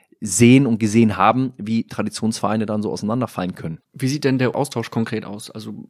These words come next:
Speaker 2: schreibst du mit denen WhatsApp-Nachrichten, S M S, telefoniert ihr oder trefft ihr euch alle Nase lang?
Speaker 1: Ist ganz unterschiedlich und es ist, ähm, wichtig, dass wir in dem Austausch sind. Ist auch gar nicht wichtig, ob ich das immer nur bin mit der oder der Person, sondern dass man sich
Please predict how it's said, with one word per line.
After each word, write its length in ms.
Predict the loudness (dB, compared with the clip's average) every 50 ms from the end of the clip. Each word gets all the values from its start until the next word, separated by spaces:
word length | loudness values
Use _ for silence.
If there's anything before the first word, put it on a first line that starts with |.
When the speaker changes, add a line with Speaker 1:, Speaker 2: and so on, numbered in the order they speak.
| -18 -14
Speaker 2:
schreibst 360 | -6 -2 0 0 0 -2 -2
du 40 | 0
mit 180 | 0 0 0 0
denen 800 | 0 0 2 2 2 2 2 2 2 2 2 0 0 -2 -4 -4
WhatsApp-Nachrichten, 1040 | -4 -4 -2 -2 -2 -4 -2 0 0 0 0 0 -2 -4 -4 -4 -4 -2 0 0 0
S 160 | -2 -4 -4
M 100 | -4 -4
S, 380 | -2 -2 -2 -2 -4 -6 -8 -8
telefoniert 540 | -6 -6 -4 0 4 6 6 6 6 4 4
ihr 460 | 4 6 6 8 8 8 6 6 4
oder 480 | 2 0 0 2 2 2 2 0 -2 -4 -6 -8 -2
trefft 260 | 0 0 0 2 0
ihr 60 | 0
euch 160 | 0 2 2
alle 140 | 2 2 4
Nase 280 | 4 4 4 2 2 2
lang? 220 | 2 0 0 -2 _ _ _ _ _ -20 -20 -20 _
Speaker 1:
Ist 120 | -8 -2 0
ganz 180 | 0 0 2
unterschiedlich 680 | 2 2 4 4 4 4 2 2 2 4 4 4 4 2
und 140 | 0 0 0
es 120 | 0 -2
ist, 220 | -2 -4 -2 -2
ähm, 320 | 0 0 2 2 2 2 0
wichtig, 240 | 0 -2 -2 0 2
dass 200 | 2 2 4 4
wir 80 | 4
in 80 | 4 6
dem 120 | 4 4
Austausch 380 | 4 4 2 2 2 0 -2 0
sind. 160 | 2 2 2
Ist 120 | 2 0
auch 80 | -2 0
gar 140 | 2 2 2
nicht 140 | 0 0 -4
wichtig, 280 | -6 -6 -6 -6 -4
ob 140 | -4 -4 -4
ich 140 | -6 -4 -2
das 180 | -2 -2 -2 -2
immer 200 | 0 2 2 4
nur 180 | 4 4 4
bin 240 | 4 4 4 4 2
mit 340 | 0 -2 -4 -6 _ _ 0
der 180 | 2 2 2 2
oder 120 | 0 -2
der 160 | -2 -2 -4
Person, 360 | -4 -4 -8 -10 -8 -6 -6
sondern 240 | -4 -4 -4 -4 -6
dass 140 | -8 -8 -8
man 140 | -8 -8 -8
sich 180 | -10 -12 -16